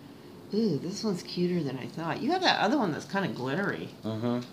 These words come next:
Speaker 2: Right.
Speaker 1: Hmm. Extra cute. And then this thing
Speaker 2: I don't know what
Speaker 1: is a icky, uh,
Speaker 2: Strawberry
Speaker 1: strawberry
Speaker 2: shortcake.
Speaker 1: shortcake. Get
Speaker 2: Mm.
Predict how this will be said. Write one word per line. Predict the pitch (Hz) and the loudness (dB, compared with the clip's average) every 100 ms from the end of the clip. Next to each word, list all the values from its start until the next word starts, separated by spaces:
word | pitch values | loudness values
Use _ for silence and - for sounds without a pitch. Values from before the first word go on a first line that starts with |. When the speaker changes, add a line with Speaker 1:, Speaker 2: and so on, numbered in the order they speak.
| - - - | -16 -20 -14
Speaker 2:
Right. | 95 95 98 98 - | -10 -8 -8 -10 -6
Speaker 1:
Hmm. | 160 170 156 151 143 143 135 131 123 120 - - - - - - - - - | -2 0 0 0 2 0 0 -4 -8 -8 -14 -18 -18 -18 -20 -20 -20 -18 -4
Extra | 165 151 - 151 131 | -4 -2 -2 -2 -2
cute. | - - 170 135 120 113 107 107 - - - | -2 2 4 4 2 0 0 -2 -6 -8 -4
And | 156 | 0
then | 147 139 | 2 4
this | 143 139 | 2 0
thing | - 131 117 113 107 - - - - - - - - - | -2 -2 -2 -4 -8 -12 -16 -20 -20 -20 -20 -20 -18 -12
Speaker 2:
I | |
don't | 101 - 82 | -12 -10 -10
know | 85 82 | -8 -4
what | 147 | -4
Speaker 1:
is | 131 135 | -4 -4
a | 135 147 | -2 -2
icky, | 135 143 120 113 - - | -2 -2 -2 -2 -4 -6
uh, | 123 - - | -6 -4 -6
Speaker 2:
Strawberry | - 92 90 85 82 | -4 0 2 0 0
Speaker 1:
strawberry | 151 131 123 | 2 2 2
Speaker 2:
shortcake. | 110 139 123 - 82 | 2 2 0 -2 -4
Speaker 1:
shortcake. | - - | -4 -4
Get | |
Speaker 2:
Mm. | - | -4